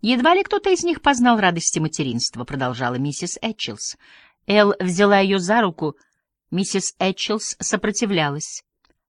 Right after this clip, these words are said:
Она степенно боролась с миссис Этчелс под смех зрителей, и постепенно, дюйм за дюймом, Эл дотащила старуху до края помоста и выпихнула за кулисы.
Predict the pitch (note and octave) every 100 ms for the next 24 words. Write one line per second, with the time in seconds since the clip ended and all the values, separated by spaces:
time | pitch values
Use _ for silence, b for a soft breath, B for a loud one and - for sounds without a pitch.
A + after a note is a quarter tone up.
0 | _ - F3 F#3 - F3+ F#3 F3+ F3 F3+
1 | F3 D#3+ D#3+ - F3 E3 - F3 - -
2 | C3+ - - C3+ - - B B B E3+
3 | D#3 - E3+ D#3 C#3 D#3 C3+ C3+ C#3 C#3
4 | b b b E3 D#3+ D#3 - - C#3 -
5 | F3+ A3+ A#3+ A#3 A#3+ F#3+ G3 G#3+ G3+ F#3
6 | F3+ G3 F3+ G3+ F#3 F#3 - D#3+ E3 D#3
7 | E3+ D3+ - - C#3 C#3 - C#3 C3 -
8 | C#3 - C3+ B2+ - B2+ D3 G3+ - A3
9 | - B B - C#3 C#3 D3 D3 D3 C#3
10 | C3 C#3 C3+ A2 G2+ -